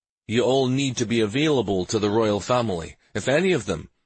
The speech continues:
especially the children, come downstairs. Two of you will accompany each of them, even Prince Stephen.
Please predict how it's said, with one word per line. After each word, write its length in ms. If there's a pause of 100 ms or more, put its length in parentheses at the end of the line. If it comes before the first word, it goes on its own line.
(200)
especially 680
the 140
children, 500
come 260
downstairs. 920 (280)
Two 280
of 120
you 220
will 160
accompany 540
each 260
of 140
them, 260 (560)
even 380
Prince 360
Stephen. 600